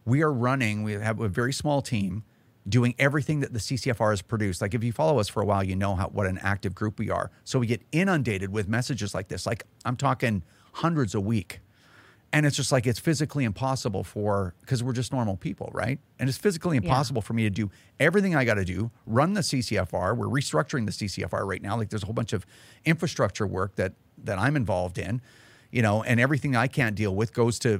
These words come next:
Speaker 1: to Wilson, and we got a T V show, and we got a podcast, and we have projects. And it's like, and, and then somehow we gotta carve off a little bit of time just to be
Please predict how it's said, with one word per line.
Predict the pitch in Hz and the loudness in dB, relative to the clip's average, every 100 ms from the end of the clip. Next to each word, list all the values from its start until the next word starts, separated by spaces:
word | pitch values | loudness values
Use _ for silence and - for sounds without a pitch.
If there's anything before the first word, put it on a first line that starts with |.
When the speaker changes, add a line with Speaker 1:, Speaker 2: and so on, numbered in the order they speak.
| - | 0
Speaker 1:
to | 107 | 2
Wilson, | 113 123 - 107 | 4 4 2 0
and | 110 151 | 2 2
we | 180 | 4
got | 143 | 4
a | 104 | 2
T | - | 0
V | 101 | -2
show, | - 117 104 | 2 2 2
and | 127 185 | 2 2
we | 190 | 4
got | 143 | 2
a | 110 | 2
podcast, | 110 101 98 98 101 | 2 2 2 0 2
and | 143 196 | 2 2
we | 202 | 4
have | 147 104 | 2 2
projects. | 113 101 95 107 - - - - | 2 0 2 -2 -4 -14 -20 -6
And | 135 | -2
it's | - | 0
like, | 143 - - | 0 -2 -2
and, | 160 185 143 | 2 2 0
and | 139 | 0
then | 147 | 0
somehow | - 165 196 92 95 | 0 0 0 0 -2
we | 107 | 0
gotta | 110 110 | -2 -2
carve | - 123 | 0 2
off | 113 110 | 2 2
a | |
little | 117 160 | 0 0
bit | 151 | 0
of | 120 | -2
time | - 107 107 110 - - - | 0 0 0 -2 -8 -20 0
just | 123 - | 0 2
to | 123 | 0
be | 117 110 104 | 0 2 0